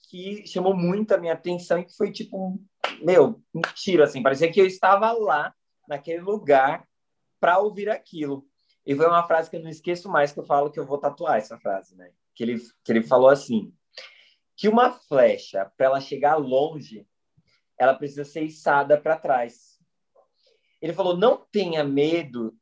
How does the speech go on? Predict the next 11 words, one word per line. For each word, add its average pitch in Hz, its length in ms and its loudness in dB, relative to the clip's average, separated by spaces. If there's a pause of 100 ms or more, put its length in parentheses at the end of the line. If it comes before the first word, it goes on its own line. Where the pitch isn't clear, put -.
de 120 400 -4 (880)
retroceder 147 960 4
alguns 104 360 -4
passos - 680 -2 (420)
pra 147 160 4
chegar 147 560 0 (160)
lá 147 280 -2
na 170 120 -8
frente 165 400 -14
muito 165 280 -10
longe." 156 480 -4